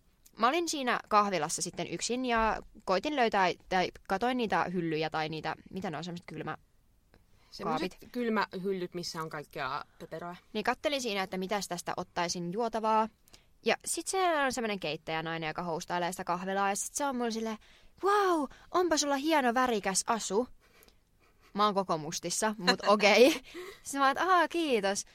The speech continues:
Speaker 1: Sit se tätinainen kattoo mua. Ja sit se on silleen, "Mitäs tossa lukee? Lukeeko siinä Tuire?" Ja sit mä oltiin vaan, mä olin vaan silleen, "Ei."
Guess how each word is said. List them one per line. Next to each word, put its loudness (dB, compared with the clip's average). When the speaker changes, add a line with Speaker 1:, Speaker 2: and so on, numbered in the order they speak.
Speaker 1:
Sit -6
se -2
tätinainen 0
kattoo 2
mua. 4
Ja -10
sit -6
se -2
on 0
silleen, -8
"Mitäs 0
tossa 2
lukee? 2
Lukeeko 2
siinä -2
Tuire?" 0
Ja -2
sit -4
mä 2
oltiin 2
vaan, 2
mä -4
olin 0
vaan 2
silleen, 0
"Ei." -4